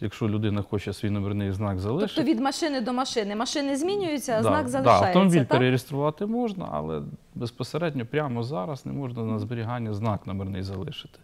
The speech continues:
Speaker 1: То обов'язково це питання піднімемо, допрацюємо, тому що це не має бути перешкодою в такій дії. А фактично людині потрібно, е, маючи, е, таку мету залишити номерний знак свій на зберігання, ще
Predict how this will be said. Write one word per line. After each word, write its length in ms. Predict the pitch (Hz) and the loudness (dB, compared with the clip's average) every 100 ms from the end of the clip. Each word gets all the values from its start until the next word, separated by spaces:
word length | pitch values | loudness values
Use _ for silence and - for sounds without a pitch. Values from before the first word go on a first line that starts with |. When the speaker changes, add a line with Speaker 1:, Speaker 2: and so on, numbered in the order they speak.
| - - - - - | -20 -20 -20 -20 -12
Speaker 1:
То 140 | - 123 | -4 -2
обов'язково 600 | 113 147 156 - 180 139 | 0 -2 -4 -6 -4 -4
це 160 | - | -4
питання 480 | 120 104 - 131 120 | -8 -8 -4 -4 -4
піднімемо, 480 | 107 117 135 170 151 | -6 -6 -4 -4 -4
допрацюємо, 800 | 120 117 113 104 - 143 123 107 | -4 -4 -6 -8 -6 -4 -4 -4
тому 200 | - 104 | -6 -8
що 160 | - - | -8 -8
це 180 | - 98 98 104 107 117 117 | -8 -6 -6 -8 -8 -8 -4
не 160 | 117 131 | 0 2
має 280 | 117 95 | 4 2
бути 280 | 185 113 104 | 0 -4 -6
перешкодою 680 | 101 101 101 - - 104 - - _ - - - - | -6 -4 -6 -8 -10 -10 -12 -16 _ -20 -20 -20 -6
в 20 | |
такій 320 | 101 - 92 | -4 0 0
дії. 360 | 92 95 123 104 | -2 -6 -8 -4
А 220 | 101 98 95 - - - 120 | 2 2 2 -4 -20 -16 -6
фактично 520 | 113 110 165 175 127 101 | -4 -2 0 -2 -2 -2
людині 420 | 101 113 123 104 | -2 0 -2 -2
потрібно, 640 | - - 117 113 104 98 - - - - - - | -6 -10 -4 -4 -2 -4 -6 -14 -20 -20 -20 -14
е, 20 | - 101 98 98 | -10 -8 -8 -8
маючи, 420 | 101 110 107 95 95 | 0 4 4 2 -2
е, 380 | 92 98 95 95 98 98 - | -4 -4 -6 -6 -8 -10 -10
таку 240 | 107 110 | -8 -4
мету 320 | 101 104 - | -2 -2 0
залишити 420 | 101 107 104 - 101 | 2 2 0 -2 -4
номерний 380 | 101 104 104 101 | -2 -2 -2 -2
знак 240 | 113 107 | -2 -4
свій 160 | - 101 | -4 -6
на 120 | 101 | -4
зберігання, 580 | 101 104 104 123 117 101 | -4 -4 -2 -4 -4 -8
ще 200 | - | -8